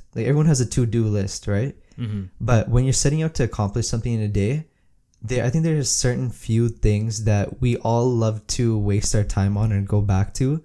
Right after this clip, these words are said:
Speaker 2: Mm-hmm.
Speaker 1: And by writing down and manifesting everything into this to-don't list, there are certain things you know that, "Okay, I've had this down, I have this contract I've forged with myself.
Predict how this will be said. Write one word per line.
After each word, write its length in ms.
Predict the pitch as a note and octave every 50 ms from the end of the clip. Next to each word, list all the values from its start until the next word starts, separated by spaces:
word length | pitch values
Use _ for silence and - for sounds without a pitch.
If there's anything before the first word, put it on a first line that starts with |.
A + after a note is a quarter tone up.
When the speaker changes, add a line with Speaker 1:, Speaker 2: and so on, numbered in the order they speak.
| - - - - - - -
Speaker 2:
Mm-hmm. 380 | A2+ A2 G#2 G#2+ G#2 G2+ G2 F#2+
Speaker 1:
And 360 | A2+ A2 G#2+ G#2+ G#2 E2 - - - - _ _ _ _ -
by 300 | C3 A2 C3+ C3 C3 B2 A#2 A2+ A2 G#2+
writing 400 | A2+ B2 C3+ D3 D3 D3 C#3+ B2+
down 480 | A2+ A2 G#2+ A2 A2 G#2 G2+ G#2 G2+ - - - _ _ _ _ _ _ _ _ _ _ _
and 340 | - B2 A#2+ A#2+ A2 F#2+ - - _ _ _ _ _ _ - -
manifesting 1040 | C3 B2 B2 A#2+ A#2+ A#2+ B2+ - - B2+ A#2+ A2+ - - - A2+ G#2+ A2 G#2 G2+ - - - -
everything 420 | - A#2 A2+ A#2 A#2 - A#2+ A2 G#2+
into 240 | G#2+ G#2 G2+ - A#2
this 240 | A2 A2+ G#2+ - -
to-don't 520 | - - B2 A#2 A2 A2 G#2 G#2+ A2+ A#2
list, 400 | B2+ C3+ D3 D3 - - - B2+
there 160 | A#2 B2 A#2
are 40 | A#2+
certain 340 | A2+ - - D3 D3 C#3+ B2+
things 340 | - B2 A#2+ A#2+ B2 A2 A2+
you 100 | A2 G#2+
know 360 | G#2+ A2+ A#2+ A#2+ A#2+ A#2 A#2
that, 320 | A2+ A2 G#2 G#2 - -
"Okay, 260 | - A2+ - B2 A2 G#2
I've 200 | G#2+ G#2+ G2+ -
had 280 | - - A#2 A2+ A2+ A2+
this 160 | B2 A2+ -
down, 240 | - A2 G#2+ G#2+ A2
I 40 |
have 100 | A2+ A2
this 140 | A2+ A2 -
contract 520 | - - - A#2+ A#2 - - A2+ A2 - A#2+
I've 100 | A2 -
forged 260 | - A#2 A2 A2+ A#2
with 80 | A2+
myself. 500 | A#2 A2 A2+ - - A2+ A2 A2+ A2 -